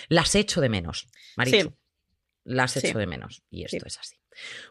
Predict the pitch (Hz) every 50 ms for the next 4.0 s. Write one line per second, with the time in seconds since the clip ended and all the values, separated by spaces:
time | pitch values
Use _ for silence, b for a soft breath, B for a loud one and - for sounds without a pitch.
0 | B - - 254 247 240 233 233 - - 247 247 269 277 277 - 311 294 277 269
1 | 269 262 254 254 240 - 220 - - 269 262 - - - 240 233 214 - - 233
2 | 233 240 - - - 233 - 226 220 233 254 269 269 294 254 285 285 254 - -
3 | 220 208 - 180 185 175 - - 170 180 202 233 226 208 214 220 - 262 247